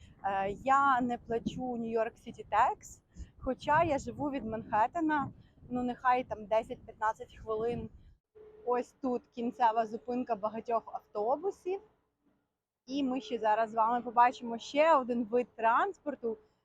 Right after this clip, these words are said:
який, напевно, я не сподівалась побачити в Нью-Йорку або в Америці взагалі, але це трамвай. Я дуже люблю на ньому їздити,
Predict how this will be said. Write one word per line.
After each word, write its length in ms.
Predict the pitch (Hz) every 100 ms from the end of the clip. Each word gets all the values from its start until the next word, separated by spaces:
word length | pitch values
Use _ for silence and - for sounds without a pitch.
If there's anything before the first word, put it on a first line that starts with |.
| -
який, 240 | 226 269 277
напевно, 480 | 247 247 247 247 233
я 200 | 233 226
не 100 | 226
сподівалась 760 | - 220 226 233 240 226 -
побачити 800 | 233 208 233 233 240 - 214 196 - _ _ _ -
в 60 |
Нью-Йорку 840 | 226 226 220 269 294 311 - 262 247
або 300 | 214 214 214
в 100 | 226
Америці 640 | 233 226 233 233 - 214
взагалі, 680 | 202 214 220 214 285 415 - _ _ -
але 220 | 233 233
це 180 | - 311
трамвай. 920 | - 320 339 339 349 311 240 269 285 _ _ _ _ _ _ - - -
Я 160 | 262 254
дуже 260 | 370 330
люблю 260 | 277 247 277
на 100 | 262
ньому 400 | 254 311 262 254
їздити, 800 | 240 339 359 269 320 254 262